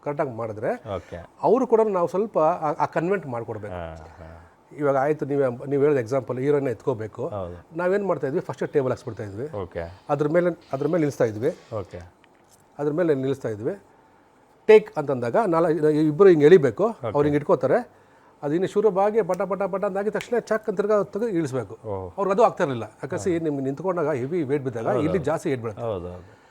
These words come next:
Speaker 1: So ಈ ಥರದನ್ನ ನಾವು ಅವ್ರಿಗೆ ಎಷ್ಟು ಇದು ಓಕೆನಾ, ಓಕೆನಾ ಅಂತ ಅನ್ಕೊಂಡು ನೋಡಿ ಮಾಡಿ ಅದನ್ನ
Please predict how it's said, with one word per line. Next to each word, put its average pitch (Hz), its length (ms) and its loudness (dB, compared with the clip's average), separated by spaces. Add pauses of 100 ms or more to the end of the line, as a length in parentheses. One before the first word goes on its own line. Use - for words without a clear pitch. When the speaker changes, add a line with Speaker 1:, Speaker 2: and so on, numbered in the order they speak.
(200)
Speaker 1:
So 165 180 -4
ಈ 247 40 -2
ಥರದನ್ನ 196 380 0
ನಾವು 185 680 -4 (240)
ಅವ್ರಿಗೆ 190 320 -2
ಎಷ್ಟು 185 400 -4 (380)
ಇದು 143 140 -4
ಓಕೆನಾ, 156 280 -4
ಓಕೆನಾ 147 360 -2
ಅಂತ 135 240 -8
ಅನ್ಕೊಂಡು 175 440 -4
ನೋಡಿ 175 420 0
ಮಾಡಿ 139 340 -4 (140)
ಅದನ್ನ 131 240 -10